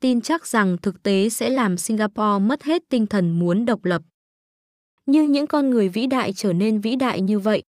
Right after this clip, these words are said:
là nhờ nhãn quan vượt trên những toan tính vật chất tầm thường. Ông Lý thách thức lý trí thông thường bằng cách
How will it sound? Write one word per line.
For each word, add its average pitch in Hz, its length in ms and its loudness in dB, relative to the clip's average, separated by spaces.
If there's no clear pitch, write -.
là 247 160 2
nhờ 240 220 2
nhãn 220 320 -2
quan 240 300 0
vượt 202 240 0
trên 220 260 0
những 220 200 -2
toan 240 200 0
tính 202 300 0
vật 220 200 -2
chất 320 260 -4
tầm 175 220 0
thường. 170 320 -2
Ông 285 180 2
Lý 240 180 2
thách 320 240 -4
thức 349 200 0
lý 214 160 2
trí 208 280 0
thông 233 240 -2
thường 202 340 2
bằng 180 240 0
cách 294 160 -2